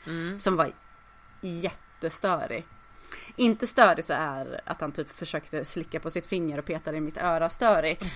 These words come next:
Speaker 1: <laughs>
Speaker 2: utan, eh, han var väldigt svulstig i sina kärleksförklaringar och väldigt oironisk, eh, och hade ett enormt stort ego.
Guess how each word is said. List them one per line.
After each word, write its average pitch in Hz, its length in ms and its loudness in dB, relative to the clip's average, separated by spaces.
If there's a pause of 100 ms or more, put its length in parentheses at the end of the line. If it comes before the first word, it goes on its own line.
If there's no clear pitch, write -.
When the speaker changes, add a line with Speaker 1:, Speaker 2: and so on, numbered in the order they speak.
(120)
Speaker 1:
<laughs> - 60 -10
Speaker 2:
utan, 185 680 6
eh, 226 220 4 (2250)
han 214 160 6
var 226 120 6
väldigt 226 260 2
svulstig 233 880 0
i 262 40 0
sina 202 240 0
kärleksförklaringar 180 1160 2 (380)
och - 320 -2
väldigt 196 360 0
oironisk, 185 1080 -2 (120)
eh, 151 300 -10
och 165 120 -6
hade 156 300 -8
ett - 120 -10 (280)
enormt 175 440 -6
stort 151 280 -10
ego. 147 400 -6